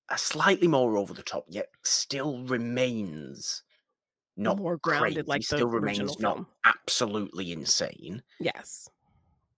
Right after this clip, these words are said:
Speaker 1: Has them come back, you know, into each other's lives, Brian and Dom, and, and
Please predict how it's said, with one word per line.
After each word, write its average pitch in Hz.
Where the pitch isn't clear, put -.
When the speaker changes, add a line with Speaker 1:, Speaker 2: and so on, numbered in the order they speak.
Speaker 1:
Has 165
them 120
come 131
back, -
you 104
know, 87
into 95
each -
other's 85
lives, 80
Brian 80
and 80
Dom, 71
and, 78
and 76